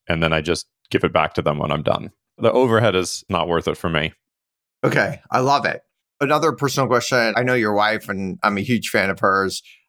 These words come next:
Speaker 2: You went from meeting your wife to being married in an extremely short amount of time, which I know is very rare nowadays. Maybe even in history, it's very rare. Beside for the fact that your wife is awesome,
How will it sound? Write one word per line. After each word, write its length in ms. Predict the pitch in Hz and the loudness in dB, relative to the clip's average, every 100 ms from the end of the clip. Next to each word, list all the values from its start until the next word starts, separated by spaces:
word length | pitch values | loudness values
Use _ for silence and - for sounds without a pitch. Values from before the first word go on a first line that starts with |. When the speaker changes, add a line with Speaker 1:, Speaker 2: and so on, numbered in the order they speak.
| _ | _
Speaker 2:
You 120 | - 127 | -2 0
went 200 | 135 - | 0 0
from 300 | 123 107 - _ | 0 0 -6 _
meeting 500 | 127 151 185 160 147 | 0 2 2 2 2
your 140 | 127 | 2
wife 320 | 110 107 107 - | 2 0 -2 -4
to 100 | 127 | -2
being 300 | 131 123 110 | 0 2 2
married 320 | 117 113 101 | 2 2 0
in 140 | 107 | 0
an 80 | 113 | -2
extremely 840 | - - - 170 202 170 143 120 | -4 -6 -4 -2 0 0 0 0
short 400 | 101 - 131 127 - | -2 -2 0 0 0
amount 280 | 107 101 98 | 2 2 0
of 100 | - | -2
time, 360 | 113 104 92 | 0 2 2
which 180 | 92 92 | -2 -2
I 100 | 117 | 0
know 120 | 120 | 0
is 100 | 110 | 0
very 240 | 127 120 101 | 0 0 2
rare 480 | 104 107 104 90 - _ | 2 2 2 -2 -8 _
nowadays. 560 | 107 107 107 98 98 98 | -2 0 2 2 0 0
Maybe 220 | 113 117 | 0 0
even 200 | 110 92 | 0 0
in 100 | 90 | -2
history, 320 | 85 117 - 92 | -2 -2 -2 -2
it's 120 | - | 0
very 200 | 98 90 | 2 2
rare. 320 | 90 87 82 - _ _ _ - | 2 0 -2 -6 _ _ _ -6
Beside 320 | 123 156 170 | 0 0 0
for 80 | 127 | -2
the 80 | 123 | 0
fact 380 | - 117 104 - | 2 2 0 0
that 220 | 107 101 | 0 0
your 100 | 110 | 0
wife 220 | 110 104 | 0 0
is 120 | 107 120 | -2 0
awesome, 560 | 135 127 - 110 101 | 2 0 -2 -4 -4